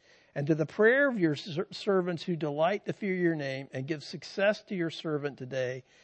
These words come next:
and grant him mercy in the sight of this man.'" So what he's recognizing is he's got to go to the king and do something, speak to him, to go. Now he's prayed, he's confessed, he's leaning on the,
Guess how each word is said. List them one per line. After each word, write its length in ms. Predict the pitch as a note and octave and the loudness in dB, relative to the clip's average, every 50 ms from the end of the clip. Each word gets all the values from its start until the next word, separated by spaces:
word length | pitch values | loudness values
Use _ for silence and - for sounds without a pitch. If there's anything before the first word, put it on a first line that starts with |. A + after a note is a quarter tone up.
| _ _ - | _ _ -6
and 140 | D3 D3 B2 | -4 -4 -2
grant 300 | D3+ D3 E3 F#3 F3+ D#3+ | 2 4 4 4 4 4
him 200 | F3 E3 D#3 C#3+ | 2 2 2 0
mercy 500 | C#3 C#3 C#3 C#3 B2+ - - D3 B2+ A#2+ | -2 0 -2 -2 -4 -6 -10 -12 -10 -10
in 80 | B2 | -8
the 80 | C3 - | -8 -8
sight 320 | - - D#3 D3 C#3+ C3+ | -8 -4 0 2 2 2
of 80 | C#3 C3+ | 0 -6
this 220 | B2 A#2 - - | -6 -8 -8 -8
man.'" 320 | - B2+ G#2+ F#2 - - _ _ _ _ _ _ _ _ _ _ _ _ _ _ _ _ - - _ _ _ | -8 -8 -8 -10 -12 -16 _ _ _ _ _ _ _ _ _ _ _ _ _ _ _ _ -20 -20 _ _ _
So 140 | _ - D#3+ | _ 0 6
what 100 | D3 E3+ | 8 10
he's 140 | F#3 F3+ E3 | 10 10 10
recognizing 680 | F#3 A3 B3+ B3+ - G3+ E3+ D#3+ C#3+ C#3 B2 D3+ C3+ C3+ | 10 8 8 8 6 2 2 4 2 2 2 0 -2 -2
is 160 | C#3 C3 - | -2 -2 0
he's 180 | D3+ D3 C#3 | -2 -2 0
got 100 | D#3+ E3 | 0 2
to 100 | D3 D3+ | 2 4
go 160 | D3 E3+ F#3 G#3+ | 6 8 8 8
to 140 | G#3 A#3 | 8 8
the 100 | G3 F#3 | 2 2
king 340 | - - - F#3+ F3 E3+ D#3 | 0 2 2 2 2 4 0
and 160 | C#3+ C3+ C3+ | -2 -2 -2
do 160 | C3 D3+ D#3+ D#3+ | 0 0 0 0
something, 720 | - - - F3+ D3+ C#3 - _ B2 A2+ A2+ B2 C#3 D3+ - _ _ _ _ _ | -2 -2 0 0 0 0 -4 _ -8 -6 -6 -8 -12 -16 -18 _ _ _ _ _
speak 460 | - - - _ F3+ F3 E3+ - - | -18 -18 -2 _ 0 0 0 -2 -2
to 80 | E3 | -2
him, 380 | C#3+ C#3 C#3+ C#3+ D3 C#3 D3 E3+ - _ _ _ _ _ _ _ _ - | 0 2 0 0 -2 -2 -6 -10 -14 _ _ _ _ _ _ _ _ -8
to 100 | C#3+ C3 | -8 0
go. 600 | C3 D3+ D#3 E3 E3+ E3+ E3+ F3 E3+ E3 E3+ - _ _ _ - | 2 4 6 8 8 8 8 8 6 2 0 -4 _ _ _ -2
Now 400 | D3 D3 D3 D3 D3 D3+ - - _ | 0 2 2 2 2 0 -4 -8 _
he's 220 | - C#3 C3+ A#2+ - | -8 -6 -6 -6 -8
prayed, 600 | - - - F#3 F#3+ G3 G3+ G3 G3 G3+ F#3+ D#3+ | -6 -2 2 4 4 6 8 8 8 6 4 0
he's 180 | - F3+ - - | -4 -8 -8 -6
confessed, 760 | - D3 A#2 - - - F3+ F3+ F#3 F#3 E3+ - - - - | -8 -8 -8 -8 -4 -2 0 0 0 0 -2 -4 -6 -14 -14
he's 280 | - D3+ B2+ A#2+ C#3 F3 - | -12 -10 -10 -10 -12 -12 -10
leaning 600 | D3 C#3+ D3+ E3 F3+ F#3+ G3+ G#3+ G#3+ G#3 F#3+ F3 | -6 -4 2 4 4 6 6 6 6 4 4 4
on 140 | E3 D#3 | 0 2
the, 240 | D3 D3 D3 C#3 C3+ | 2 2 0 0 -2